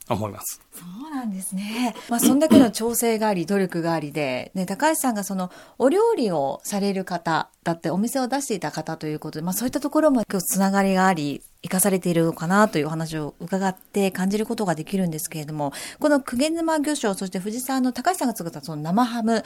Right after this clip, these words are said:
Speaker 2: どういうふうにすれば私たち手に入れられるのか、具体的に情報をいただけますか？
Speaker 1: はい。えっと、魚醤の方は藤沢市内で、特に駅前ですと、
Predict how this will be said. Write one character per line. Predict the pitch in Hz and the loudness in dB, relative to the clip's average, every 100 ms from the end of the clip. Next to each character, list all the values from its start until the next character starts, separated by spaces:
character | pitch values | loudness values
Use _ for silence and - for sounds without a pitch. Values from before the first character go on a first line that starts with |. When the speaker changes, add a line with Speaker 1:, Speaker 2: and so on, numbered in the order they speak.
| - - - | -6 -16 -4
Speaker 2:
ど | - | 2
う | 381 | 2
い | |
う | |
ふ | 453 | 2
う | |
に | 370 185 | 0 0
す | - | 0
れ | 202 | -2
ば | 170 | -2
私 | 165 185 | -2 -4
た | 180 | -4
ち | 151 135 - _ _ | -6 -10 -14 _ _
手 | - | -2
に | 202 175 | -2 0
入 | 175 | -2
れ | |
ら | 185 | -2
れ | 185 190 | -2 -4
る | |
の | 180 156 | -4 -6
か、 | - 151 - _ | -4 -4 -6 _
具 | - | -6
体 | 196 220 | -4 -4
的 | 220 220 | -4 -4
に | 220 208 _ 180 | -4 -4 _ -2
情 | 202 | 2
報 | 196 214 | 4 2
を | |
い | |
た | 208 | 0
だ | 202 | -6
け | - | -8
ま | 208 | -8
す | - | -8
か？ | - _ _ _ - | -12 _ _ _ -6
Speaker 1:
は | - | -2
い。 | |
え | 160 | -2
っ | - - | -4 -8
と、 | 117 | -6
魚 | 117 127 | -4 -4
醤 | - 214 220 220 | 2 2 4 2
の | 214 | 2
方 | 214 247 196 127 | 2 4 4 6
は | 139 117 | 6 4
藤 | 120 165 | 0 -2
沢 | - 202 | 0 0
市 | - | 2
内 | 220 156 | 2 2
で、 | 113 | -2
特 | - - | -8 -8
に | |
駅 | 104 113 | -6 0
前 | 175 175 | 2 4
で | 170 | 2
す | - | 0
と、 | 127 | -2